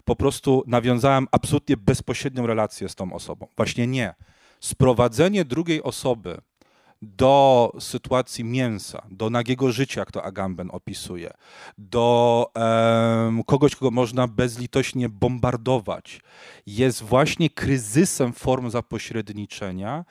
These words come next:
i wykształceniem się jakiejś nowej relacji znaczących, nowej relacji prawnej, politycznej, symbolicznej. I ta książka dlatego trochę działa w zasadzie na tych wszystkich polach,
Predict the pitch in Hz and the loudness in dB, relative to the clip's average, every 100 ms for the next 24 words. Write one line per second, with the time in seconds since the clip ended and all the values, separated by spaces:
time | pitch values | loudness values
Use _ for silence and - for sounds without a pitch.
0 | - - - 107 110 123 - 127 - 151 | -20 -20 -12 -6 -4 -4 0 0 0 -2
1 | 160 160 - 131 - 127 - _ - 113 | -2 -4 -4 -6 -6 -8 -10 _ -10 -2
2 | 127 151 156 139 127 127 131 - - 123 | 2 2 2 2 2 2 0 -2 -8 -10
3 | 120 120 _ _ 104 98 120 - 135 123 | -10 -10 _ _ -12 -4 -2 0 0 0
4 | 123 - 147 147 - 110 127 131 139 127 | -2 -6 -8 -8 -6 2 2 2 -2 -4
5 | 117 113 123 - - 120 110 - - _ | -4 -2 -4 -4 -10 -10 -10 -14 -20 _
6 | - 127 131 123 131 127 - 110 104 127 | -2 2 0 -2 -4 -4 -2 -4 -4 -6
7 | 117 - 110 - 104 92 90 - - 76 | -8 -6 -8 -8 -8 -8 -10 -12 -16 -18
8 | _ _ - _ 117 131 - - 160 - | _ _ -20 _ -4 -4 -2 -2 -2 -2
9 | 165 139 127 - 170 175 156 147 _ _ | -6 -4 -4 -2 -2 0 0 -2 _ _
10 | _ _ _ - 147 156 135 104 117 175 | _ _ _ 0 0 2 -2 0 0 2
11 | 170 90 - 80 - 69 80 98 - 104 | -2 -6 -8 -16 -16 -18 -16 -14 -12 -8
12 | - 147 - - - 123 92 98 185 - | -4 -4 -6 -18 -8 -6 -4 -6 -10 -16